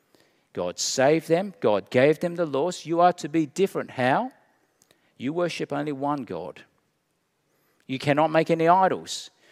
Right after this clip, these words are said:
You cannot be like the Egyptians. You have to rest one day a week, the Sabbath.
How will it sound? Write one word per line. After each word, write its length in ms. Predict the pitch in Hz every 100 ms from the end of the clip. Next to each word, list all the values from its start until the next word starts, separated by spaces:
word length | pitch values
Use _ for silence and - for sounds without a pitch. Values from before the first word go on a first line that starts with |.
| _
You 140 | - 170
cannot 320 | 180 175 190
be 120 | 185
like 200 | 175 185
the 100 | 180
Egyptians. 880 | 170 156 220 - - 92 85 - - _ _ _ _ _ _ _ _
You 100 | 117
have 160 | 117 131
to 100 | 123
rest 340 | 117 185 -
one 200 | 131 127
day 160 | 131 127
a 60 | 127
week, 200 | 190 -
the 80 |
Sabbath. 640 | - - 185 185 - -